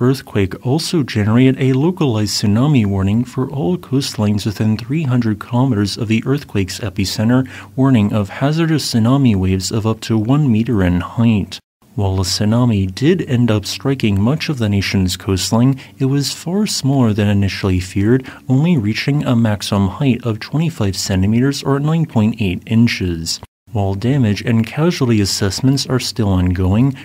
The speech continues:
preliminary U S Geological Survey models suggest an eighty percent chance of a total deaths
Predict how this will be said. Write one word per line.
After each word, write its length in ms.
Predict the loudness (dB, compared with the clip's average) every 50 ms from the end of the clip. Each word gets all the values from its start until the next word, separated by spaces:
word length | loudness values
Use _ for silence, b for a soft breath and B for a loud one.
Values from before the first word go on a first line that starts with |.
| B B
preliminary 800 | -4 -2 0 0 0 0 2 2 2 4 4 2 2 4 2
U 200 | 2 2 2 2
S 140 | 0 0 -2
Geological 640 | -6 -4 -2 0 0 0 0 0 0 0 0 0 0
Survey 440 | 0 0 -2 -2 0 0 2 0 0
models 420 | 0 0 0 0 2 0 0 -2 -2
suggest 640 | -2 -2 -2 -2 -2 -2 0 0 0 -2 -2 0
an 120 | 0 0 0
eighty 280 | 0 0 0 0 -2
percent 460 | -2 -4 -6 -4 -2 0 0 0 0 -2
chance 420 | -2 0 2 2 2 2 2 0
of 160 | -4 -2 0
a 100 | 0 -2
total 380 | -2 -2 -2 -2 0 0 0 -2
deaths 400 | 0 0 0 0 0 -2 -6